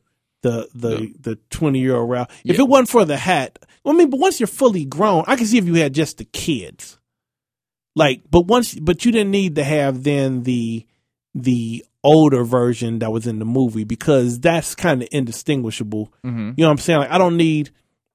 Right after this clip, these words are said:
Speaker 1: three actors doing Poison. <laughs> It's just silly to me.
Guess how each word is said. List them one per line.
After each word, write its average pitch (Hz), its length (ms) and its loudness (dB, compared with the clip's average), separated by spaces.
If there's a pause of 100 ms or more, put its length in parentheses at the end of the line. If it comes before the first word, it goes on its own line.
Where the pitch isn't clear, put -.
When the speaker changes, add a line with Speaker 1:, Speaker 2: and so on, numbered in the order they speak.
Speaker 1:
three 160 220 2
actors 131 560 -4
doing 120 280 -4
Poison. 113 520 -2 (280)
<laughs> 190 80 2 (260)
It's 285 360 4
just - 380 -2
silly 277 380 0
to 170 80 0
me. 131 320 -6